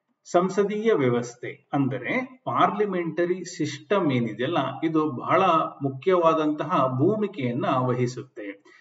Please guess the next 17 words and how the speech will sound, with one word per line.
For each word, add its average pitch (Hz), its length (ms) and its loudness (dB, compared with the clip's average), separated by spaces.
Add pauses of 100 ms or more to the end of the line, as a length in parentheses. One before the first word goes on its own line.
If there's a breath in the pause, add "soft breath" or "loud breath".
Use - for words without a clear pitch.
(180 soft breath)
So 180 160 2
parliamentary 202 840 2
system 185 680 -2
ಎಷ್ಟು 160 300 0
healthy 135 420 0
ಆಗಿರುತ್ತೆ, 135 520 0 (400)
ಅಷ್ಟು 156 640 2
ದೇಹದ, 160 420 2 (180)
ದೇಶದಲ್ಲಿ 151 1040 0
ಡೆಮಾಕ್ರಸಿ 160 600 2
ಹೆಲ್ತಿ 123 440 -4
ಆಗಿರುತ್ತೆ 101 680 -10
ಅಲ್ವಾ? 131 680 2
So 147 100 2
ಅದಕ್ಕೋಸ್ಕರ 185 440 4
ಏನ್ 143 180 4
ಮಾಡ್ತಾರೆ, 139 460 0